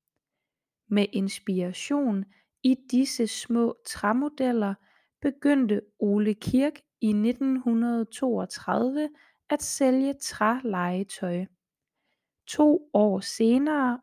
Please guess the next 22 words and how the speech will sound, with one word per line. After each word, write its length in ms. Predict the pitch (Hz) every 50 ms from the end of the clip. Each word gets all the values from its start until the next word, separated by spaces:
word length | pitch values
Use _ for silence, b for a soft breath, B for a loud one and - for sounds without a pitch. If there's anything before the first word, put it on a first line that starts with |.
| _ -
opfandt 600 | - 220 220 - - - - - 262 247 233 226
han 200 | - 233 233 220
navnet 600 | 214 214 214 226 226 226 208 196 190 190 190 196 - -
Lego. 560 | - 190 185 190 196 202 214 - - 220 202 196 _ _ _ _ _ _ _ _ _ _ _ _ _ _ _ _ _ _ _ -
Lego 520 | 208 202 220 233 262 285 - 330 311 302 - - -
er 240 | 208 208 202 214 220
en 200 | - - 196 196
sammentrækning 1160 | 196 - - - 180 180 208 240 269 294 - - - - 208 214 220 - - 226 220 214 214 233 _ _ -
af 140 | 202 196 190
de 140 | - 196
to 440 | 180 - - - 262 262 247 - _ -
ord 320 | - 269 262 240 196 190 196 _ _ _ _ _ _ _ -
leg 400 | 208 196 196 202 220 226 233 - - _ _ _ _
godt. 340 | - - 190 190 190 - - _ _ _ _ _ _ _ _ _ _ _ _ _ _ _ _ _ _ -
Lego 560 | 226 214 202 220 233 262 277 - 311 269 247 240 -
betyder 580 | - 214 208 - - - - 330 311 262 208 196
faktisk 720 | - - - 196 196 220 - _ - 220 214 - - _ - _ _ _ -
jeg 320 | 202 202 190 196 202 202
sammensætter 1000 | - - - 214 185 190 220 240 269 277 - - - - 190 185 185 190 190 202 - _ _ -
på 160 | - - 202
latin, 680 | 196 196 196 196 - - - 233 208 185 170 175 - b b b b b b b b
men 180 | 202 202 196